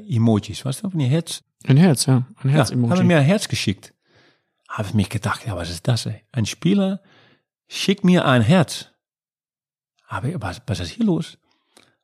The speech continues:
Speaker 1: Aber mehrere Spieler haben das gemacht.
Speaker 2: Die wollten dich schön verarschen. <laughs>
Speaker 1: Nein, nein, nein, nein, nein, da habe ich auch gedacht. Ich sag zu meiner Frau, schau mal hier. Sind die verliebt
Speaker 2: Die haben
Speaker 1: oder?
Speaker 2: sich schön abgesprochen,
Speaker 1: Nein,
Speaker 2: ey.
Speaker 1: nein, <laughs> das hatte ich am Anfang auch gedacht. Ich hab gedacht, was, was ist hier los?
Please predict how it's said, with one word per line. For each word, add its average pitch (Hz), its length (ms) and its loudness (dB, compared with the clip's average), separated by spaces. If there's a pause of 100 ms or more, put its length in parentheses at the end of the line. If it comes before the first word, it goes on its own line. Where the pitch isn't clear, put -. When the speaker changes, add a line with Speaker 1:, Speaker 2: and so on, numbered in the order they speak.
Speaker 1:
Aber 254 480 2 (160)
mehrere 170 580 4
Spieler 113 400 4
haben 98 220 2
das 92 160 -2
gemacht. - 460 -6 (680)
Speaker 2:
Die 131 160 4
wollten 147 240 4
dich 139 180 2
schön 143 220 4
verarschen. 151 580 4
<laughs> - 40 -14
Speaker 1:
Nein, 190 460 6
nein, 214 220 6
nein, 226 180 6
nein, 208 140 2
nein, 226 280 4
da 135 100 4
habe 175 180 4
ich 139 60 2
auch 269 160 4
gedacht. 190 200 2
Ich - 100 2
sag 196 120 2
zu 139 80 2
meiner 123 200 4
Frau, 117 200 2
schau 151 140 2
mal 165 100 4
hier. 165 220 4 (600)
Sind 147 240 0
die 123 80 4
verliebt 208 400 4
Speaker 2:
Die - 40 6
haben 143 100 8
Speaker 1:
oder? 113 180 6
Speaker 2:
sich 254 140 6
schön 185 220 2
abgesprochen, 143 640 0
Speaker 1:
Nein, 175 200 6 (140)
Speaker 2:
ey. 175 160 2
Speaker 1:
nein, 220 300 6
<laughs> 208 760 4 (380)
das 185 160 2
hatte 233 180 6
ich 170 60 4
am 196 100 4
Anfang 208 260 4
auch 311 140 4
gedacht. 120 220 2
Ich 120 140 -2
hab 131 120 -2
gedacht, 104 280 0
was, 101 160 -4
was 98 100 -2
ist 90 80 -4
hier 170 140 2
los? 117 260 -2